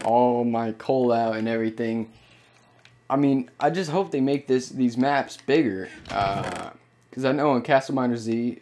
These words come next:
uh, a lot of you might not know that game. But I, I like it. It's a pretty good game. Uh,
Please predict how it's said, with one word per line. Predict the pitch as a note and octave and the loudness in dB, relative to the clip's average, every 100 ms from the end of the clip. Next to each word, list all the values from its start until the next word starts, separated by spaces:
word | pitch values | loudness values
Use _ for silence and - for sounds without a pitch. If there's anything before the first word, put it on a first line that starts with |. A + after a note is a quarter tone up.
| - | -8
uh, | A2 A2 | -6 -4
a | A2 | -2
lot | B2 A#2 | 0 0
of | |
you | A#2 | -2
might | A2 A2 | -2 -4
not | A2 G#2 A#2+ | -4 -6 -4
know | C3 C3 | -2 0
that | B2+ B2+ | 0 -2
game. | C#3 C#3 C#3+ - _ - _ _ _ _ _ _ _ _ - | 0 -2 -4 -8 _ -20 _ _ _ _ _ _ _ _ 0
But | B2+ A#2+ - | 2 2 0
I, | - - - | -6 -4 2
I | C3+ | 4
like | A#2 A2 | 4 2
it. | A2+ A2 _ _ B2 | -2 -4 _ _ -8
It's | A2+ | -8
a | A#2 | -6
pretty | - D3 | 0 0
good | B2 A#2 A2+ - C3 | 2 0 -2 -14 -4
game. | B2 A#2+ A#2 A2+ - | 0 0 -2 -4 2
Uh, | C#3 C#3+ C#3+ | 6 8 6